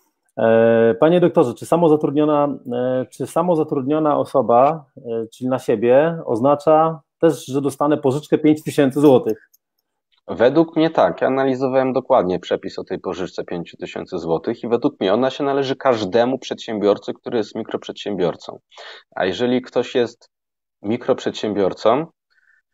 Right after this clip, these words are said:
Speaker 2: to znaczy, że nie musi kogoś zatrudniać. Jeżeli ktoś nikogo nie zatrudnia, również jest mikroprzedsiębiorcą. Przepisy dla mnie to są całkowicie oczywiste, w związku z czym ta pożyczka też mu się powinna należeć. Niestety,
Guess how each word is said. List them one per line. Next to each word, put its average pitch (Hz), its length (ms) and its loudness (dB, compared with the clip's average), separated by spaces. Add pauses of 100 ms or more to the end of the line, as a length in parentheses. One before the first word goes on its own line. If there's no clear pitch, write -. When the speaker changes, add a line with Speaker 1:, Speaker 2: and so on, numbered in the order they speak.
(1160)
Speaker 2:
to 120 100 -4
znaczy, 135 380 -2
że 139 140 2
nie 147 120 4
musi 147 240 2
kogoś 87 320 0
zatrudniać. 85 560 -4
Jeżeli 104 180 -4
ktoś - 220 -8
nikogo 123 300 -4
nie 113 100 -2
zatrudnia, 127 440 -2
również 110 340 0
jest 90 160 -10
mikroprzedsiębiorcą. 92 840 -6
Przepisy 117 420 -8
dla 110 140 2
mnie 117 120 -2
to 113 80 -10
są 110 160 -6
całkowicie 104 560 -6
oczywiste, 82 520 -4
w 82 40 -6
związku 110 260 -6
z - 40 -18
czym 127 160 -8
ta 127 80 0
pożyczka 110 420 -4
też - 200 -4
mu 113 80 -6
się 110 120 -6
powinna 101 400 -2
należeć. 82 540 -2
Niestety, 131 480 -4